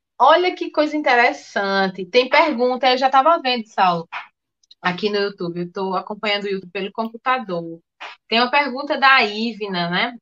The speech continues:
Ivna é uma aluna do curso de música da U F C que tem interesse, ela já tinha me dito, em trabalhar com trilha sonora.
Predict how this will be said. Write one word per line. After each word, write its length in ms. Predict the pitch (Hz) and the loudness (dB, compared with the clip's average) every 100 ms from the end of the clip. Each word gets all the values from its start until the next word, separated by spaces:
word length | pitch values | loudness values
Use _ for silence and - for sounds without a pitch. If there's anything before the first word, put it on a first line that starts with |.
| _ | _
Ivna 420 | 247 311 349 359 | -4 -2 0 2
é 60 | 339 | 4
uma 180 | 330 294 | 6 4
aluna 240 | 254 254 | 0 -4
do 120 | 240 | -6
curso 260 | - 233 - | -8 -12 -10
de 100 | 233 | -10
música 560 | 214 202 214 254 269 226 | -8 -10 -12 -12 -10 -4
da 180 | 196 | -2
U 60 | 180 | -2
F 160 | 175 - | -4 -6
C 360 | - 196 190 | -14 -8 -8
que 100 | - | -6
tem 160 | 247 277 | -6 -2
interesse, 680 | 311 302 247 247 - 226 220 _ _ - | 2 2 2 0 -4 -14 -14 _ _ -8
ela 260 | 202 214 214 | -2 0 2
já 160 | 254 | 0
tinha 120 | 339 | 0
me 120 | 349 226 | -2 -2
dito, 260 | 214 202 | -4 -6
em 100 | 208 | -8
trabalhar 520 | 202 208 202 196 190 - | -4 0 2 4 2 0
com 400 | 208 202 196 185 _ _ _ _ _ | -8 -6 -6 -10 _ _ _ _ _
trilha 260 | 208 220 220 | -2 0 -2
sonora. 760 | 233 247 220 170 160 160 160 | -4 -6 -4 -4 -4 -6 -8